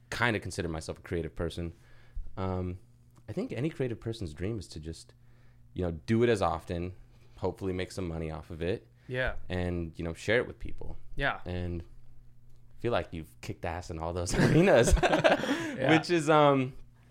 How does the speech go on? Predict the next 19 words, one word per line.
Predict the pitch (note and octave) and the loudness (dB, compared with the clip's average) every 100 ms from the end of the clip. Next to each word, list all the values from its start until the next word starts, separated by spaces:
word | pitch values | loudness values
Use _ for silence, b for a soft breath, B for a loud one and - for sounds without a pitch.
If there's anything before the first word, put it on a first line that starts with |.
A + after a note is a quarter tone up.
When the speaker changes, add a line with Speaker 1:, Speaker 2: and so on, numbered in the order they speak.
| - - | -14 -8
Speaker 1:
again, | G#2 G#2 | -2 -2
I | F#2 | 0
have | G2 | 0
a | G2+ | 2
million | A2 B2+ C3 C3 | 4 4 2 0
things | A#2 G#2 G2+ F#2+ - b b - | 0 0 -2 -6 -14 b b -8
to | - | 2
talk | G2+ F#2 - | 4 4 0
to | G2 | 0
you | |
about | E2+ E2+ E2 | 2 2 2
and | E2+ | -2
ask | - D#2+ - E2 | -4 -6 -6 -4
you | |
about. | D2+ D#2+ D#2+ - b b b b - | -2 -2 -4 -8 b b b b -2
Um, | F#2+ F#2+ F#2 F#2 F2+ F#2 - - - | 2 4 4 2 0 -4 -10 -20 -16
so | - - A2+ A#2+ A#2+ - - b b b b - | -2 4 6 8 4 2 -10 b b b b -14
right | F2 F2+ C#3 F#3 - | -8 4 6 6 2
now, | D3 A#2+ D#2 D#2+ | 2 2 0 -4